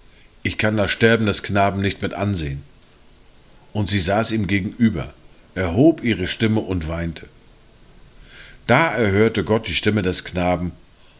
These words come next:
und der Engel Gottes rief der Hagar vom Himmel her zu und sprach zu ihr: „Was ist mit dir, Hagar?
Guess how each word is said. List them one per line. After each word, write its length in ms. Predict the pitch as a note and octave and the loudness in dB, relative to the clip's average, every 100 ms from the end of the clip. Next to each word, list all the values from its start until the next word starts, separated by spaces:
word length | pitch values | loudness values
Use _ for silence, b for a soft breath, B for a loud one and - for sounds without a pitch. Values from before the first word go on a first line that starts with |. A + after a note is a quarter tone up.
| b - | b -4
und 220 | G#2+ G#2+ | -2 0
der 260 | G2+ - | 0 0
Engel 300 | B2 D#3 E3+ | 0 2 2
Gottes 560 | C#3+ B2 A2+ E2 - - - | 2 0 0 -4 -6 -12 -12
rief 280 | E2+ A#2+ B2+ | 0 0 2
der 200 | A2+ F2+ | 0 0
Hagar 340 | F#2 A#2+ B2 A2+ | 0 0 0 -2
vom 240 | G2+ F2 | -2 0
Himmel 320 | G2 F#3+ F3+ | 2 4 4
her 160 | D3 C#3+ | 2 0
zu 260 | - B2+ | 2 0
und 160 | B2 A2+ | 0 -4
sprach 380 | - A2 A2+ G#2+ | 0 0 0 -4
zu 220 | - D#2+ | -8 -8
ihr: 240 | A1+ - - - - - - b b b b b b - | -10 -16 -20 -20 -20 -20 -20 b b b b b b -14
„Was 180 | C#2 - | -12 -10
ist 200 | - C3 | -2 0
mit 160 | D3 | 2
dir, 180 | F#2+ D2+ | 0 -2
Hagar? 340 | D2 C#2 A#1 | -4 -6 -10